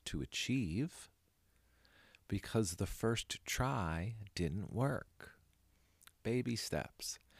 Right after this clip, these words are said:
Baby steps. A couple of weeks ago, maybe last week, two weeks ago,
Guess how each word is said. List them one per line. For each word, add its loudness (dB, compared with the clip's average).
Baby 4
steps. -4
A -20
couple 2
of 6
weeks 4
ago, 10
maybe 8
last 8
week, 2
two 4
weeks 4
ago, 6